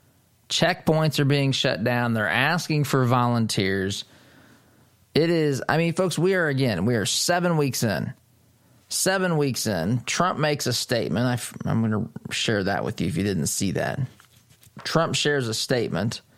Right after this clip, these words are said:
Before I play the, this soundbite from, uh, one of Biden's folks talking about being able to walk and chew gum at the same time, which is a bizarre thing to do because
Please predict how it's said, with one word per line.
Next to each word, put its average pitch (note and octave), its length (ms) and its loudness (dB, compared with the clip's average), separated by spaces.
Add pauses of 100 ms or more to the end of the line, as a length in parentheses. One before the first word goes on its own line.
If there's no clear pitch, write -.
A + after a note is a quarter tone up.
(880)
Before - 300 -2
I F#2+ 60 0
play G2 240 0
the, - 180 -2
this - 300 -2
soundbite F#2+ 500 -2
from, - 380 -2 (760)
uh, - 200 0
one G#2 240 0
of G2 80 0
Biden's G2 600 0
folks F#2 380 -2
talking G#2 340 0
about F2+ 320 0
being G2+ 180 2
able G2+ 200 0
to F#2+ 60 2
walk F#2 420 0
and G#2+ 120 0
chew G2+ 220 -2
gum G2 320 0
at A2+ 80 -2
the - 100 -4
same - 280 -4
time, D#2+ 260 0
which G#2+ 160 -2
is G2 80 -2
a G#2+ 60 0
bizarre A#2 440 0
thing A2+ 320 0
to F#2+ 100 -2
do A#2 260 0
because G2+ 440 -2